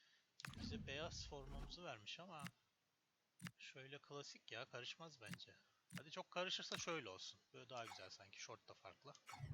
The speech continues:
Lan değiştiremedim mi? Pardon. Hı, şöyle iyi. Fenerbahçe ev sahibi olduğu için kendi klasik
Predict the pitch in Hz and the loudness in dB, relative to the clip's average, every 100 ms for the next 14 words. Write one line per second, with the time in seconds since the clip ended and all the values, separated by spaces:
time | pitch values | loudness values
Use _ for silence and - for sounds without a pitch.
0 | - - - - - - - - - 110 | 2 2 0 -4 -4 -2 -2 -4 -6 -6
1 | - 107 107 - - 107 - - - - | -4 -2 0 2 0 -2 -4 -4 -4 -6
2 | - 95 87 - - - - - - _ | -6 -6 -4 -6 -8 -14 -8 -8 -8 _
3 | _ - - - - _ _ - - - | _ -10 -8 -8 -10 _ _ -6 -4 0
4 | - - - - - - - - - - | 2 2 0 -4 -4 -4 -2 0 -2 -4
5 | 90 92 101 92 - - - - - - | -10 -8 -8 -8 -6 -2 2 4 4 2
6 | - - - - - - - - 120 107 | -2 -4 -6 -6 -4 -4 -4 0 0 2
7 | - 113 - 117 110 113 120 - 135 127 | 2 2 4 4 4 0 0 0 0 0
8 | 107 - - 107 - - - | -2 -4 -6 -4 -4 -6 -4